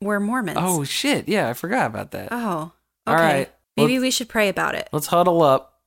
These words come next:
Speaker 1: Guys, we are not gonna be able to talk this out ourselves, so let's pray about it.
Speaker 2: <laughs>
Speaker 1: Leave it in Jesus's hands.
Speaker 2: So they polish it off with a family prayer circle jerk.
Speaker 1: Okay.
Speaker 2: And it's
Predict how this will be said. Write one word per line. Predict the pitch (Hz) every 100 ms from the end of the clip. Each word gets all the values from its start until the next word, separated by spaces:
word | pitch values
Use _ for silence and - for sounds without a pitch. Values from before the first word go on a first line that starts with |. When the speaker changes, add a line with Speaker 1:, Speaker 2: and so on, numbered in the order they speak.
| _ _
Speaker 1:
Guys, | 214 202 185
we | 196 294
are | 233 196
not | 190 202 196
gonna | 226 196
be | 175
able | 180
to | 175
talk | 190 165
this | 170 175
out | 156
ourselves, | 156 - 139 139 -
so | 151 131 147 -
let's | 240 -
pray | 202 -
about | 110 -
it. | - _
Speaker 2:
<laughs> | - - _ -
Speaker 1:
Leave | 269
it | 294
in | 208
Jesus's | 190 175 160 151
hands. | - 147 147 170 - _ _ - - _ _ _
Speaker 2:
So | 127
they | 127
polish | 123 165 170 147
it |
off | 143 131
with | 120
a |
family | 113 147 143 135
prayer | 131 120
circle | - 107 -
jerk. | 101 92 - _ _ - 539
Speaker 1:
Okay. | 381 - 131
Speaker 2:
And | 127
it's | 120 - -